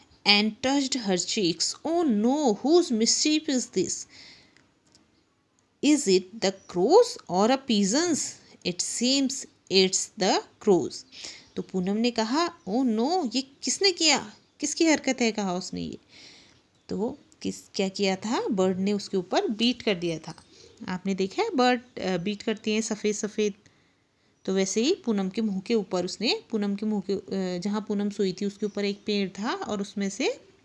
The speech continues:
बर्ड ने बीट कर दिया। तो पूनम ने कहा, "ये किसका बिहेव है? किसने किया ये? मिसचीफ किसने करी? क्या ये कौवे ने किया या फिर कबूतर ने किया?" तो अब देखिए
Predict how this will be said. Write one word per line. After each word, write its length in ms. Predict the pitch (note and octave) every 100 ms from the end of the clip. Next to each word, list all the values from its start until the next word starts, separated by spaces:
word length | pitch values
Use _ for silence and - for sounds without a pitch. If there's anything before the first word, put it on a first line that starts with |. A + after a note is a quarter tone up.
| - - - - - _ _
बर्ड 260 | F3+ G3+ F#3+
ने 160 | F#3+ D#4+
बीट 320 | C#4 D4+ D#4
कर 120 | E4+
दिया। 340 | E4 D#4 D#4+ D4+ -
तो 60 |
पूनम 280 | G3+ F#3+ G3
ने 160 | G#3+ A#3
कहा, 180 | B3
"ये 160 | B3+ C4+
किसका 320 | C4+ - -
बिहेव 440 | D#4 D#4 D#4+ D#4+ D#4+
है? 260 | D4+ F3+ - -
किसने 260 | A#3+ D#4 D#4
किया 260 | D#4 D4
ये? 340 | C#4+ C#4 G3 F3+
मिसचीफ 440 | G#3+ - B3 A#3+ B3
किसने 300 | A#3 C#4 C#4+
करी? 400 | C#4+ A#3+ F#3 G3+ _ _
क्या 100 | -
ये 200 | G3 G3+
कौवे 380 | G#3 G#3 F#3 A3
ने 140 | A#3 C4
किया 300 | C4+ D4 A#4 A4
या 200 | G3+ G#3
फिर 380 | G3 D4 C5 D#5 - - - - - _ _ _ _ _ _ _ _ _ _ _ - -
कबूतर 400 | G#3+ G3+ A3+ D4
ने 160 | C#4+ C#4+
किया?" 320 | - F3 - - _ _ _ - - - - - -
तो 60 |
अब 180 | - F3+
देखिए 600 | G#3 G#3 - B3 D#4+ G#4+